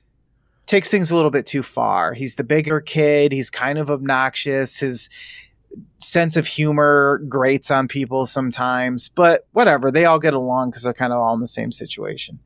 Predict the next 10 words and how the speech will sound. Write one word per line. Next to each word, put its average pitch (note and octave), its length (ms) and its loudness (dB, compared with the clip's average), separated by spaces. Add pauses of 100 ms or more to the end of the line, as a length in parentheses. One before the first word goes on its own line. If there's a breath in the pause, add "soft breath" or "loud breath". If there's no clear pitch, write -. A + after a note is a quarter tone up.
(560)
Um, B2 520 -2 (560)
they D#3+ 380 4
decide F#3 340 2
to A3 80 4
hang G3 200 4
out B2+ 300 2
one B2+ 220 -2
day, A#2+ 480 0
and, B2+ 480 -2 (120)
uh, B2 280 -2